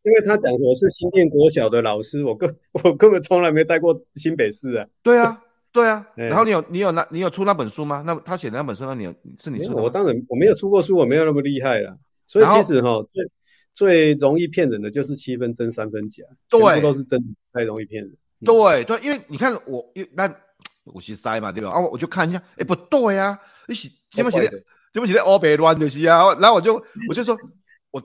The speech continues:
Speaker 2: 其实第一个感觉是，是不是我，我不知道，就是说是不是，
Speaker 1: 嗯，嗯。
Speaker 2: 哎，说不定说不，说不定说我不知道，因为它里面有真的啊，
Speaker 1: 对。
Speaker 2: 它里面有讲教育噗浪客嘛，对不对？它里面有讲那个
Speaker 1: 嗯，嗯。
Speaker 2: 共同创办人这个，哎，对啊，
Speaker 1: 是，
Speaker 2: 这是对的啊。
Speaker 1: 是。
Speaker 2: 啊，我想说，
Speaker 1: 嗯。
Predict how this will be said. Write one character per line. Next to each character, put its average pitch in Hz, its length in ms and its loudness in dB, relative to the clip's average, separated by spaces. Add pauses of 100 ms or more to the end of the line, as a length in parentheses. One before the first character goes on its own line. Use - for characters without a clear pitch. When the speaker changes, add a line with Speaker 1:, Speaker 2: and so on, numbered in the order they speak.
(160)
Speaker 2:
其 - 160 -8
实 208 80 -4
第 233 260 -6
一 220 40 -8
个 180 100 -6
感 104 160 -8
觉 104 100 -10
是， 135 180 -10
是 233 320 -8
不 143 140 -4
是 185 200 -4
我， 87 420 -6 (220)
我 98 120 -12
不 156 140 -4
知 127 240 -6
道， 85 260 -6 (140)
就 139 100 -4
是 135 120 -4
说 135 180 2
是 180 120 -2
不 165 60 0
是， 156 140 -4
Speaker 1:
嗯， 123 340 -8
嗯。 127 120 -4
Speaker 2:
哎， 101 80 -8
说 - 140 -4
不 180 60 0
定 190 120 -2
说 208 120 0
不， 165 80 -4 (200)
说 202 120 -2
不 - 20 -4
定 226 100 0
说 214 100 0
我 139 100 0
不 180 120 -4
知 175 140 -6
道， 185 100 4
因 202 60 2
为 240 140 2 (360)
它 226 160 0
里 196 60 0
面 220 100 2
有 160 100 0
真 170 240 -4
的 160 100 0
啊， 147 100 -2
Speaker 1:
对。 151 40 -8
Speaker 2:
它 190 80 -2
里 160 60 -4
面 185 80 -8
有 165 60 -4
讲 113 160 -8
教 135 120 -6
育 135 40 -6
噗 127 120 -10
浪 127 100 -6
客 131 140 -6
嘛， 82 160 -8
对 107 80 -10
不 107 40 -8
对？ 104 180 -6
它 143 140 -6
里 139 100 -6
面 156 80 -6
有 139 60 -6
讲 110 200 -6
那 113 100 -8
个 107 120 -8 (120)
Speaker 1:
嗯， 127 120 -8
嗯。 120 160 -14
Speaker 2:
共 139 100 -6
同 113 120 -8
创 127 140 -6
办 123 100 -6
人 92 100 -8
这 101 100 -10
个， 95 80 -10 (280)
哎， - 100 -4 (100)
对 294 240 2
啊， 202 140 0
Speaker 1:
是， 208 40 -6
Speaker 2:
这 247 100 -2
是 247 120 -6
对 233 160 2
的 190 120 -4
啊。 190 80 -6
Speaker 1:
是。 196 40 -14 (340)
Speaker 2:
啊， - 80 -8
我 262 60 -6
想 233 160 -4
说， 277 160 -2
Speaker 1:
嗯。 120 300 -6